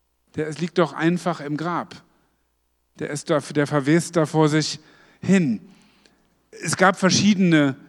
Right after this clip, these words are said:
Ideen, warum das Grab leer ist. Da gab's natürlich Unterschiede.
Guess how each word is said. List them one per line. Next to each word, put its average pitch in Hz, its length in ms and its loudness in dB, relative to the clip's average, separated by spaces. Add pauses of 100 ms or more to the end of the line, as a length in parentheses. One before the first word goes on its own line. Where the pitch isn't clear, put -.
(380)
Ideen, 175 440 2
warum 151 460 0
das 147 240 0
Grab 120 360 0
leer 107 300 -4
ist. 92 280 -12
Da 127 100 -6
gab's 147 280 -4
natürlich 139 480 0
Unterschiede. 131 680 -2